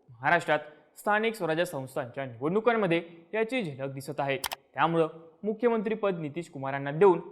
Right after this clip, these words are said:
भाजप आवळा देऊन कोहळा काढायचा प्रयत्न करणार याची चर्चा जोरदार आहे. थोडक्यात काय,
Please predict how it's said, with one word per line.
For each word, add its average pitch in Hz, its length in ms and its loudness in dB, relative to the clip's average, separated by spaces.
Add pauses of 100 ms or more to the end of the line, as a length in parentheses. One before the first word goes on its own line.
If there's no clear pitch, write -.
(220)
भाजप 185 420 -2 (480)
आवळा 196 300 6
देऊन 220 240 2
कोहळा 165 340 0
काढायचा 151 360 -4
प्रयत्न 139 360 -8
करणार 190 380 4 (340)
याची 254 160 -6
चर्चा 147 380 -4
जोरदार 147 400 2
आहे. 139 100 -2 (520)
थोडक्यात 156 340 0
काय, 151 160 4